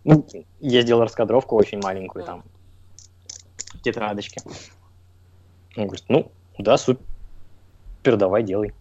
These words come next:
Сделал, чё? <laughs> Сделал, э, одну панельку, ну и от этого дальше двигались.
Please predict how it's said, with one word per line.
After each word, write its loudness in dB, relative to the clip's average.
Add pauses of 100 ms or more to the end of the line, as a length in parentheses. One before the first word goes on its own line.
(680)
Сделал, 2
чё? -2
<laughs> -8
Сделал, 6
э, 4 (100)
одну 2
панельку, 0 (120)
ну 4
и 2
от 0
этого -2
дальше 0
двигались. 0